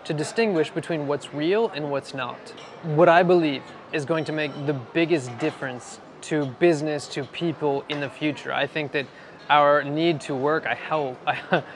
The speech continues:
I hope our need to work is reduced. And what's going to make the biggest difference is the amount of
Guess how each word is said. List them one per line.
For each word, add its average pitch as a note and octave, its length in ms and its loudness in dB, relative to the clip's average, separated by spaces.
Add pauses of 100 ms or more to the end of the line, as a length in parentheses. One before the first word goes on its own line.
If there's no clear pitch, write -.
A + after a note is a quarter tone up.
(140)
I D3 100 4
hope F3 420 6 (160)
our D3+ 200 2
need D3+ 500 2
to D#3+ 120 2
work C#3+ 300 0 (500)
is D3+ 200 2
reduced. C#3+ 520 0
And D3 100 -2
what's D3+ 140 0
going F#3 200 2
to F#3+ 40 -2
make F#3 160 2
the D#3 140 -2
biggest F3 320 4
difference D#3+ 420 -2 (340)
is E3 180 2
the E3+ 180 4
amount D3 640 -2
of D3 240 2